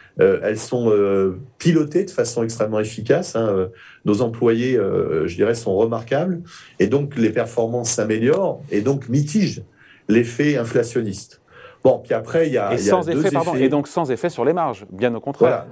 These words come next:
Speaker 1: Voilà. Non,
Speaker 2: C'est là que ça
Speaker 1: voilà.
Speaker 2: peut, ça peut
Speaker 1: Voilà.
Speaker 2: paraître surprenant, je veux dire, comme ça, de prime abord, de voir que les coûts de production augmentent, mais que la marge augmente en même temps. Donc, on se dit, voilà.
Speaker 1: Oui, mais n'oubliez pas autre chose, c'est qu'il y a, il y a deux choses qui viennent contribuer à la marge ensuite, c'est, c'est les prix.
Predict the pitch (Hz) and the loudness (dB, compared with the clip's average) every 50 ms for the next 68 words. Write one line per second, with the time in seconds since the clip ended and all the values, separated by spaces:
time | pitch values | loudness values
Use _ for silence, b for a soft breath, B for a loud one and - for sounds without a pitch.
0 | - - - 151 170 - 170 190 202 - - 175 175 - - - 160 143 175 - | -14 -2 0 2 4 4 4 4 4 2 0 0 0 -2 -2 -2 -2 0 2 2
1 | 170 160 156 180 180 - - 139 - - 156 - - - 143 151 180 208 196 151 | 2 2 2 0 -4 -4 -8 -12 -4 -4 -4 -4 -2 -2 0 0 0 0 0 0
2 | 120 110 107 104 104 127 123 - - 110 98 - - 123 110 98 110 104 101 - | -2 -2 -2 -2 0 -2 -2 0 -2 -4 -4 -2 -4 -4 -2 -2 -4 -4 -4 -4
3 | - 123 113 107 110 139 151 139 120 107 120 120 - - 123 107 - B B B | -2 -2 -2 0 0 0 0 0 0 0 0 -2 0 -2 -2 -2 -4 B B B
4 | B B B B B B B 107 107 117 120 120 170 - - 190 175 - - 165 | B B B B B B B -2 0 0 0 0 -2 -4 -6 -6 -6 -2 0 0
5 | 151 143 151 - - - 151 143 135 139 151 185 226 - - 139 123 131 117 123 | 0 0 -2 -6 -4 -2 -2 -2 0 0 -2 -2 -2 -4 -6 -6 -2 0 0 0
6 | 147 160 147 131 139 135 143 143 143 127 123 127 131 - 143 120 113 98 104 107 | 0 -2 -2 -2 -2 -4 -4 -2 -2 -4 -4 -4 -2 -2 -2 -2 -2 -4 -6 -6
7 | 104 101 120 117 127 143 139 113 95 92 92 - - - _ _ _ _ _ _ | -4 -2 0 2 2 2 2 2 -2 -6 -14 -20 -20 -20 _ _ _ _ _ _
8 | _ _ _ _ _ - - - - - 147 170 156 131 127 131 139 131 143 156 | _ _ _ _ _ -20 -18 -6 2 4 4 4 4 2 0 -2 -2 0 2 2
9 | 151 147 - 151 139 127 123 101 - - 110 113 - 123 113 - 196 - - - | 2 2 0 0 -2 0 -2 -2 0 -2 -2 0 -2 -4 0 2 2 2 2 -2
10 | - - - 113 - 123 113 101 87 104 110 101 98 104 107 101 98 143 147 143 | -4 -4 -4 -4 0 0 0 0 0 0 0 0 2 2 0 0 0 0 -2 0
11 | - 151 139 - - 120 113 123 113 107 - - 110 - - 113 110 110 104 104 | 0 -2 -2 -2 -6 -2 -2 -2 -2 -2 -6 -8 -8 -4 -4 0 0 2 0 0
12 | 101 104 120 110 104 104 101 101 - - 190 226 - - - 120 110 104 98 - | 0 -2 -4 -4 -4 -4 -4 -4 -2 -2 -2 -2 -2 0 0 2 2 0 0 -4
13 | - - - - 107 104 101 101 95 98 B B B B B B _ - 98 104 | -4 -4 -2 0 0 2 2 2 0 -2 B B B B B B _ 0 2 4
14 | 113 113 - 156 196 233 233 | 4 2 2 -2 -4 -4 -4